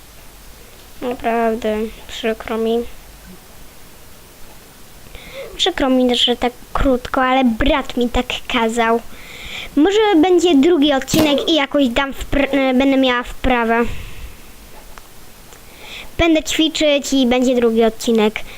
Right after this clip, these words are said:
Mam nadzieję, że będę tak jak, e, no, Wiki Avatar robił, bo on mnie akurat uczy. To jest mój brat. Nie przyszywany, nie taki głupi, tylko, no, jest głupi.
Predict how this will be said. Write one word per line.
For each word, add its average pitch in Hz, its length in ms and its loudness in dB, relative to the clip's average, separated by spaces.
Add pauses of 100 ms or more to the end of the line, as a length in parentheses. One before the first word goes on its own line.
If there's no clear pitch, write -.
(520)
Mam 262 180 2
nadzieję, 269 380 2
że 254 140 2
będę 254 480 2 (100)
tak 277 220 -2
jak, 247 400 0
e, 226 400 4
no, 226 200 4 (300)
Wiki 247 360 0
Avatar 233 640 0
robił, 233 500 2 (300)
bo 254 460 2
on 269 160 0
mnie 233 200 4
akurat 220 400 -2
uczy. 240 220 -2
To 370 140 0
jest 294 140 0
mój 277 140 2
brat. 247 520 0 (1160)
Nie 254 100 0
przyszywany, 233 680 0
nie 226 160 4
taki 220 320 0 (260)
głupi, 214 440 0
tylko, 202 540 -2 (180)
no, 262 220 2
jest 311 260 0
głupi. 247 420 0